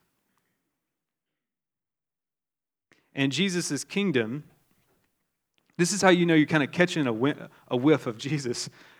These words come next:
Uh, in Jesus' kingdom, there is no room for cynicism. Jesus is all for conflict when it needs to happen. He confronts hypocrites, he confronts sinners, but one thing he isn't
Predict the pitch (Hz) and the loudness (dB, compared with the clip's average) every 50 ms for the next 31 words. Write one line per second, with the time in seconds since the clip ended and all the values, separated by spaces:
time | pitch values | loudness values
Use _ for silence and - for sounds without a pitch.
0 | _ _ _ - 139 127 123 - 147 143 143 131 202 233 202 - 170 139 - - | _ _ _ 2 2 2 2 2 0 0 0 0 0 -2 0 -2 -2 -4 -4 -4
1 | - 185 196 170 139 123 120 117 117 117 - _ _ _ _ _ - 143 165 170 | -4 -4 0 2 2 2 0 -2 -6 -8 -12 _ _ _ _ _ 4 6 8 8
2 | 175 160 139 147 151 156 165 185 185 170 160 165 165 160 151 139 - 135 127 - | 8 6 6 2 4 4 6 8 8 8 6 6 4 2 2 0 0 -2 -2 -2
3 | - 143 135 123 117 - 120 107 95 101 95 98 101 _ _ - - _ _ _ | -4 -4 -4 -4 -4 -6 -8 -10 -10 -14 -18 -20 -20 _ _ -20 -20 _ _ _
4 | _ _ _ _ _ _ _ _ _ _ _ _ _ _ _ _ _ _ _ _ | _ _ _ _ _ _ _ _ _ _ _ _ _ _ _ _ _ _ _ _
5 | _ _ _ _ _ _ _ _ _ _ _ _ _ _ _ _ _ _ _ _ | _ _ _ _ _ _ _ _ _ _ _ _ _ _ _ _ _ _ _ _
6 | _ _ _ _ _ _ _ _ _ _ _ _ _ _ _ _ _ _ _ _ | _ _ _ _ _ _ _ _ _ _ _ _ _ _ _ _ _ _ _ _
7 | _ _ _ 127 123 185 240 240 226 208 143 160 147 156 180 185 170 160 - 175 | _ _ _ -2 0 2 2 2 0 0 -2 2 6 8 10 10 10 10 8 6
8 | 185 170 - - 147 160 165 151 - - 123 110 120 - - - - - - - | 4 4 4 4 2 2 2 2 0 -4 -4 -4 -4 -4 -8 -12 -14 -14 -20 -20
9 | _ _ _ _ _ - 127 127 131 123 135 143 131 135 - 127 113 123 123 117 | _ _ _ _ _ -4 -2 -2 0 0 0 0 0 -2 -4 0 2 4 4 2
10 | - 113 117 156 160 - - _ _ _ _ _ _ _ _ _ _ _ _ _ | 2 -4 -8 -8 -10 -14 -20 _ _ _ _ _ _ _ _ _ _ _ _ _
11 | _ _ _ _ - 147 151 151 170 156 147 - 170 170 156 - 165 160 160 160 | _ _ _ _ 0 0 2 2 0 -2 2 2 2 2 4 2 2 2 2 0
12 | 147 - - 143 160 170 170 - - 139 135 - 147 139 - 151 143 143 - - | 0 2 2 2 2 2 -2 -4 -6 -4 -2 -4 -4 -2 0 0 0 0 -2 -6
13 | - - - - - - - 165 156 123 117 110 110 127 127 - - 131 151 202 | -8 -10 -10 -12 -8 -4 -2 0 0 0 0 0 2 2 2 2 2 0 0 0
14 | 190 - 185 160 143 156 135 127 147 190 180 190 175 156 | 0 0 -2 0 0 0 0 2 2 2 2 0 -4 -6